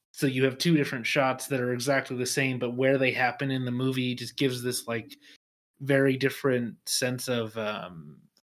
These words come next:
loneliness or despair. Um, it's, it,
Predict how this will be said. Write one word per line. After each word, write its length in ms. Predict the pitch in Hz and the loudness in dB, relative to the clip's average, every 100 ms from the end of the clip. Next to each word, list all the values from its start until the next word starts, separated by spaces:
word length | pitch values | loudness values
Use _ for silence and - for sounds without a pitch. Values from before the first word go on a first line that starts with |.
| - | -4
loneliness 680 | 143 135 135 131 127 117 - | 2 2 2 2 0 -2 -4
or 320 | 107 107 107 _ - | -4 -6 -8 _ -8
despair. 720 | 117 - 135 127 123 123 107 | -4 2 4 6 4 4 0
Um, 160 | 104 110 _ _ - | -6 -14 _ _ -12
it's, 160 | 127 | -6
it, 240 | 135 78 | -6 -6